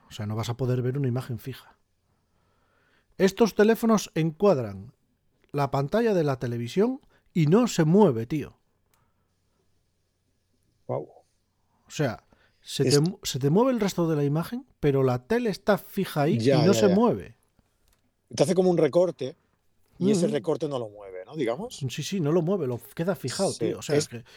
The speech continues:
Speaker 1: es
Speaker 2: esto
Speaker 1: como una cosa, yo cuando, cuando lo probé dije, "A ver, esto parece brujería, que estoy moviendo la mano y, y en la pantalla del teléfono no se mueve la
Speaker 2: <laughs>
Speaker 1: televisión".
Speaker 2: Esto te digo una cosa, Jesús, y te lo digo aquí en,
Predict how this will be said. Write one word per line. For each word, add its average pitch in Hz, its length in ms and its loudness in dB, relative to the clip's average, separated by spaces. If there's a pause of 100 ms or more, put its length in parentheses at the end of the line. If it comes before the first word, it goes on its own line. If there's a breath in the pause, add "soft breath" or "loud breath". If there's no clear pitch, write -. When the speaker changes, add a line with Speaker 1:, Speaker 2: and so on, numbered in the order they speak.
Speaker 1:
es 143 180 -4
Speaker 2:
esto 170 160 0
Speaker 1:
como 190 160 6
una 208 140 8
cosa, 208 340 2
yo 156 140 -4
cuando, 202 280 0 (160)
cuando 151 220 -2
lo 143 80 0
probé 135 260 0
dije, 117 220 -8
"A 113 60 -8
ver, 120 100 -6
esto 101 200 -16
parece 123 280 -8
brujería, 151 420 -2
que 98 60 -14
estoy 131 160 -8
moviendo 147 320 -4
la 143 100 -2
mano 170 220 -2 (260 loud breath)
y, 143 260 -4
y 139 60 2
en 135 60 2
la 127 120 0
pantalla 139 260 -2
del 156 80 -2
teléfono 156 340 -4
no 160 120 -2
se 160 160 -4
mueve 160 380 2
la 123 220 -6
Speaker 2:
<laughs> - 0 -
Speaker 1:
televisión". 120 440 -8 (1160)
Speaker 2:
Esto 151 300 -2
te 156 100 2
digo 139 120 4
una 147 100 2
cosa, 139 220 -2
Jesús, 147 400 -6
y 131 100 -8
te 113 120 -6
lo 104 180 -8
digo 117 180 0
aquí 127 340 0
en, 104 600 0